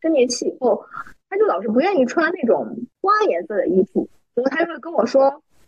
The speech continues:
：“哎呦，我都更年期了，我来穿什么花衣服？”我，我觉得她那个说的很不对，因为，然后我就一直跟她说，我说：“我不觉得，就为什么更年期以后不可以穿花衣服了？”我说：“你看现在有很多的阿姨都非常的有活力的。”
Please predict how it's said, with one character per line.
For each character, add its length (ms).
：“哎 120
呦， 80
我 80
都 120
更 220
年 160
期 200
了， 220
我 160
来 160
穿 220
什 100
么 100
花 60
衣 480
服？” 80
我， 140
我 160
觉 100
得 120
她 160
那 60
个 120
说 120
的 80
很 220
不 60
对， 360
因 80
为， 140
然 140
后 140
我 80
就 140
一 100
直 100
跟 120
她 120
说， 200
我 80
说 200
：“我 200
不 100
觉 140
得， 280
就 100
为 160
什 60
么 120
更 120
年 160
期 160
以 40
后 120
不 120
可 160
以 40
穿 180
花 200
衣 80
服 140
了？” 120
我 100
说 120
：“你 100
看 220
现 80
在 120
有 120
很 140
多 140
的 80
阿 160
姨 220
都 280
非 140
常 160
的 80
有 140
活 220
力 200
的。” 140